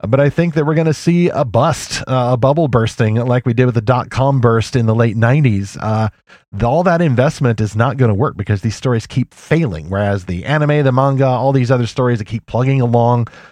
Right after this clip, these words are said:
celebrating virtue and the pursuit of righteousness, traditionally defined, are, are gonna end up being a much more solid, uh, conservative investment. And I think that's eventually gonna come back.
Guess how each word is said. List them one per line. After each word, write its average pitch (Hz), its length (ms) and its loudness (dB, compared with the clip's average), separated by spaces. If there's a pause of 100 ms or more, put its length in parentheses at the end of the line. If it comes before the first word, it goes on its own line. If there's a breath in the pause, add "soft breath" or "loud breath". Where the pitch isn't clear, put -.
(180 loud breath)
celebrating 117 580 0
virtue 117 640 0
and 117 220 -2
the 107 60 0
pursuit 107 360 -2
of 98 160 -2
righteousness, 117 840 -2
traditionally 117 680 -2
defined, 113 600 0 (440 soft breath)
are, 110 240 0
are - 20 -2
gonna 139 220 4
end 135 260 0
up 117 160 2
being 127 240 2
a 104 60 0
much 123 320 0
more 120 200 0
solid, 107 560 -2
uh, 101 140 -2
conservative 113 800 -2
investment. 92 800 -8
And 98 240 -6
I 104 100 -4
think 107 200 -8
that's 101 220 -6
eventually 104 340 -6
gonna 95 200 -4
come 98 340 -8
back. 90 360 -8